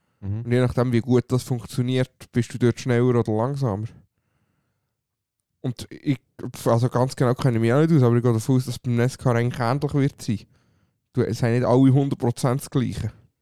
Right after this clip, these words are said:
Speaker 1: Ja.
Speaker 2: Und nachher kommt es darauf an, wie schnell du, also letztes Mal hat ja einer die Meisterschaft noch können gewinnen oder hat können schauen, dass er weitergekommen ist, weil er einfach Vollgas gegeben hat und, äh, der Bande nachgefahren ist.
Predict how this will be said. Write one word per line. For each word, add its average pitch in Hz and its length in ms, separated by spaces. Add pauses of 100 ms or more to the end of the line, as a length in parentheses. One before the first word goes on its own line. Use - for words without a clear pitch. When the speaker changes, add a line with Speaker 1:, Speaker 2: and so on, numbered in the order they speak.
(140)
Speaker 1:
Ja. 110 220 (360)
Speaker 2:
Und 123 120
nachher 127 240
kommt 120 220
es - 60
darauf 120 200
an, 110 140
wie 113 40
schnell 117 340
du, 120 280 (480)
also 120 200
letztes 127 240
Mal 135 80
hat 113 80
ja 113 120
einer 131 180
die - 100
Meisterschaft 131 800 (1000)
noch 135 200
können 117 320
gewinnen 135 440
oder 113 160
hat 113 120
können 120 220 (140)
schauen, 120 200
dass 113 140
er 117 120
weitergekommen 131 640
ist, - 180 (760)
weil 123 180 (120)
er - 180
einfach 123 200
Vollgas 131 560
gegeben 131 240
hat 135 280 (580)
und, 117 400
äh, 110 300
der - 160
Bande 147 320
nachgefahren 139 640
ist. - 220